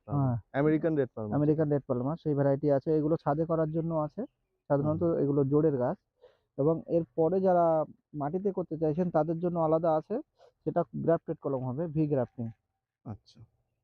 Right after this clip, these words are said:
Speaker 2: এখানে আছে, আপনি দেখতে পাবেন কামরাঙা আছে এখানে,
Speaker 1: কামরাঙা।
Speaker 2: গ্রাফটিং। সুইট
Speaker 1: কামরাঙা তো
Speaker 2: কামরাঙা।
Speaker 1: all time হয় না সারা বছর?
Speaker 2: হ্যাঁ, মিষ্টি কামরাঙা আমার গাছে এখানে অনেক গাছ আছে যেগুলো ফল সমেত। এর মধ্যে থাকে না গ্রো ব্যাগে সাধারণত,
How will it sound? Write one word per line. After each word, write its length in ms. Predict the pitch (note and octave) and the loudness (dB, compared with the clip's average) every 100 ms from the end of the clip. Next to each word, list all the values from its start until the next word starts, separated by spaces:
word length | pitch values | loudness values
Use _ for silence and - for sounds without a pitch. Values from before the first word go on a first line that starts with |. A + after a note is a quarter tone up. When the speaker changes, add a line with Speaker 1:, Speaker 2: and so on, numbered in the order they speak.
| _ | _
Speaker 2:
এখানে 300 | D3+ D3 D#3 | 4 4 4
আছে, 200 | D3 D#3+ | 2 2
আপনি 180 | D3 D#3 | 0 2
দেখতে 240 | D3+ - | -2 0
পাবেন 260 | D3 D3+ D3+ | -2 -2 -2
কামরাঙা 540 | D3 C#3+ D3+ D3 C3+ | 0 2 2 0 0
আছে 180 | B2+ C3+ | -2 -4
এখানে, 240 | B2 B2 C3 | -4 -4 -6
Speaker 1:
কামরাঙা। 240 | A#2+ A2 | -8 -2
Speaker 2:
গ্রাফটিং। 360 | C3 G#2+ A#2+ C#3+ | 0 0 -4 -8
সুইট 580 | E3 _ _ _ F3 | -8 _ _ _ -2
Speaker 1:
কামরাঙা 280 | E3+ F#3+ - | 0 0 2
তো 0 | |
Speaker 2:
কামরাঙা। 220 | A#3 F#3+ | 2 2
Speaker 1:
all 140 | F3+ F#3 | 2 0
time 200 | G3 F3+ | -2 -4
হয় 260 | C3+ E3 | -6 -10
না 160 | C3 D3+ | -8 -10
সারা 180 | - C#3+ | -6 -4
বছর? 180 | C#3 D#3+ | -4 -2
Speaker 2:
হ্যাঁ, 260 | E3 D#3+ | 0 0
মিষ্টি 300 | D#3 E3+ G3 | -2 -2 0
কামরাঙা 300 | F3+ F3+ F#3 | 0 0 -2
আমার 200 | F#3 G3 | -4 -4
গাছে 460 | F#3 E3 G3+ G3+ F3+ | -6 -6 -4 -4 -4
এখানে 300 | F3+ F#3 F3 | -4 -4 -2
অনেক 260 | E3 G3 | 0 2
গাছ 180 | G3 F3 | 2 0
আছে 200 | D3+ E3 | -2 -6
যেগুলো 240 | E3 D#3+ E3 | -6 -4 -4
ফল 120 | D3 C#3 | -2 -2
সমেত। 320 | C#3+ C3 C#3+ _ | -4 -6 -8 _
এর 160 | D3 D#3+ | -6 -2
মধ্যে 240 | F3 F3+ - | 0 -2 -2
থাকে 200 | D#3 F#3 | -2 0
না 100 | D#3+ | 0
গ্রো 220 | C#3 D3+ | 2 2
ব্যাগে 200 | D3 B2+ B2 | 2 0 -2
সাধারণত, 440 | A#2+ A#2+ B2 G3+ | -2 -2 -2 -4